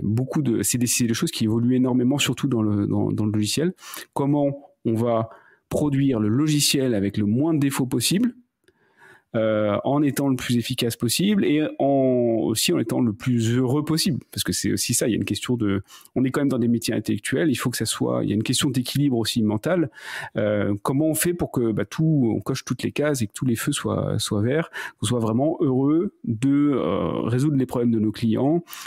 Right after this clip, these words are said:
en ayant un système, euh, en ayant un système efficace. Et puis petit à petit, il y a eu aussi la question du management. C'est-à-dire que comment je fais en sorte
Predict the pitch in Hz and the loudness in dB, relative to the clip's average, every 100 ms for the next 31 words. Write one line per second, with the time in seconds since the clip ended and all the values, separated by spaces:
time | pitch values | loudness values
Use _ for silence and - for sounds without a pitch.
0 | - 127 135 135 127 143 139 131 - 135 | -6 0 2 4 2 2 0 -2 0 0
1 | 120 107 104 104 104 104 101 104 101 98 | 2 2 2 2 2 2 2 0 0 0
2 | 117 123 113 110 127 117 120 113 95 - | 2 0 -2 -2 0 -2 0 -2 -4 -8
3 | - - - - 139 131 180 - 160 135 | -8 -4 -4 -2 -4 -2 -2 0 -2 -2
4 | 139 - 202 220 147 123 120 - 196 196 | -4 0 2 4 4 4 2 2 2 4
5 | 131 123 120 160 127 120 135 139 127 107 | 2 0 0 2 4 4 2 2 2 0
6 | - _ _ - - - 123 - - - | -4 _ _ -20 -20 -8 -6 -6 -6 -6
7 | 143 - _ 147 151 151 120 - 247 - | -8 -18 _ -2 2 2 0 -4 -14 -20
8 | - 117 117 113 - - - - 175 139 | -8 -2 0 2 0 -2 -2 0 0 0
9 | - 156 208 - - | 0 0 -2 -4 -12